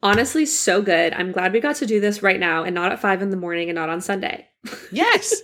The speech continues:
Speaker 2: I mean, me too. Me too.
Speaker 1: Tru-,
Speaker 2: We're on the
Speaker 1: truly.
Speaker 2: thirtieth of February. <laughs>
Speaker 1: And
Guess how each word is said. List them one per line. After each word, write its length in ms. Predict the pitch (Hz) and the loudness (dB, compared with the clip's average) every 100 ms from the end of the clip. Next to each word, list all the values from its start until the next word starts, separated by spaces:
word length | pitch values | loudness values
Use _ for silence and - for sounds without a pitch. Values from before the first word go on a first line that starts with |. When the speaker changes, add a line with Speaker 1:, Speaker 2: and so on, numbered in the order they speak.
| - | -8
Speaker 2:
I 60 | |
mean, 260 | 226 220 220 | -12 -10 0
me 140 | 247 | 0
too. 380 | 392 294 339 127 - | 2 2 2 0 -2
Me 160 | 214 | -2
too. 440 | 349 - 311 165 113 - - | -2 -2 -2 -2 -6 -12 -16
Speaker 1:
Tru-, 220 | - - | 0 2
Speaker 2:
We're 60 | - | 4
on 140 | 190 | 2
the 40 | 185 | 2
Speaker 1:
truly. 260 | 302 320 | 4 4
Speaker 2:
thirtieth 300 | 190 170 185 - | 4 2 -2 -8
of 60 | |
February. 640 | - 214 202 143 117 - - _ - - | -4 -4 -2 0 0 0 -8 _ -18 -4
<laughs> 100 | 269 262 - 269 _ 269 285 _ | -4 -2 -4 -6 _ -4 -4 _
Speaker 1:
And 540 | 277 320 262 254 294 | 4 6 6 4 2